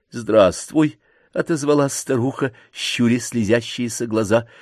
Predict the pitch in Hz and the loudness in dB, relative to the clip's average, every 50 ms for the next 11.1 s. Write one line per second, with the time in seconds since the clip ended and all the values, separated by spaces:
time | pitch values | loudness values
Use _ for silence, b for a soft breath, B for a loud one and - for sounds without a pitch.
0 | B B B B - 95 113 151 180 - - - - 214 208 - 214 214 190 - | B B B B -2 2 4 4 4 2 -2 0 2 2 2 4 2 2 2 2
1 | - 151 151 156 151 - - - 165 160 120 - 120 123 120 117 117 113 101 - | 2 4 4 4 4 2 -4 -4 -4 -4 -2 2 4 4 4 4 2 0 0 -2
2 | _ b b b b b b - 156 156 147 139 135 123 117 98 90 104 117 135 | _ b b b b b b 6 6 8 8 6 4 4 0 0 6 8 8 8
3 | 151 156 160 165 170 175 180 165 127 147 165 160 156 160 147 113 - - 135 147 | 8 6 2 0 -2 0 0 0 2 2 4 6 6 4 4 2 -2 -6 -2 -2
4 | 156 - - - 160 147 143 143 139 135 113 - - 131 143 117 120 131 117 - | -2 -2 -2 -4 2 4 6 6 6 4 0 -2 -4 -2 0 2 2 0 -2 -4
5 | - - - 135 120 - - 127 123 117 113 117 113 113 _ _ _ _ _ _ | -8 -6 -6 -6 -6 -4 -2 0 0 0 0 -2 -6 -6 _ _ _ _ _ _
6 | _ _ _ _ _ _ _ _ _ _ _ - - 92 92 90 - - - 104 | _ _ _ _ _ _ _ _ _ _ _ -8 -4 -4 -4 -4 -4 -6 -2 0
7 | 104 101 90 85 98 110 107 107 104 101 - - 101 101 107 110 117 117 123 123 | 0 0 0 0 0 2 4 4 4 2 2 0 0 2 4 4 4 2 0 0
8 | 113 - - - - 131 117 113 - - 139 131 120 117 107 B B B B B | -4 -6 -8 -4 -2 -2 -2 -2 -2 -2 0 0 0 0 -2 B B B B B
9 | - - - 131 123 117 123 127 123 127 135 120 110 - 117 117 - 110 107 110 | -10 -2 2 4 6 8 6 6 6 6 4 4 4 2 -2 0 2 2 4 4
10 | 110 101 - - - 123 110 110 107 110 101 - - - 127 120 107 117 113 107 | 4 2 2 -2 2 2 4 4 4 2 0 -2 -2 0 2 4 4 4 4 4
11 | 104 95 | 2 0